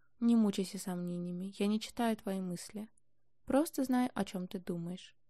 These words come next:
Все вы пытаетесь угадать, кто я. Марианна отвела взгляд,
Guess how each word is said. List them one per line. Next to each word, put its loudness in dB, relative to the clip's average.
Все 4
вы 8
пытаетесь 0
угадать, -2
кто -8
я. -8
Марианна 0
отвела -2
взгляд, -6